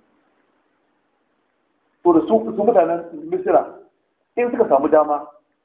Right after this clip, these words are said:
to suna son mata sosai. To kuma in suka samu ɗan dama kaɗan, suka samu wata mace a lungu, ba abin da za a yi musu, za su yi mata fyaɗe.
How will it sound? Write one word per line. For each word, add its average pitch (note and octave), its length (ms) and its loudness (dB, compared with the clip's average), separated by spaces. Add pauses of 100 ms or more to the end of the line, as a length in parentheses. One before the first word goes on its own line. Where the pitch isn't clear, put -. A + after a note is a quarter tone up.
(140)
to C#3+ 160 -6 (120)
suna F3+ 260 -2
son E3+ 120 0
mata D3+ 280 0
sosai. A#2 280 -10 (1600)
To D3 100 0
kuma E3 160 2
in - 60 -6
suka D#3+ 180 -2
samu C#3 260 0
ɗan D#3+ 200 0
dama E3+ 360 4
kaɗan, E3+ 300 -6 (180)
suka - 160 -8
samu C#3+ 240 -2
wata E3+ 120 -4
mace D3 200 -6
a - 60 -4
lungu, D#3 320 -2
ba D#3 160 4
abin D#3+ 200 -4
da C#3+ 60 -6
za D3 100 2
a - 40 0
yi C3+ 80 -6
musu, C#3 160 -14
za D#3 120 -2
su C#3+ 60 -8
yi D3 60 -6
mata D3+ 160 -8
fyaɗe. B2+ 260 -10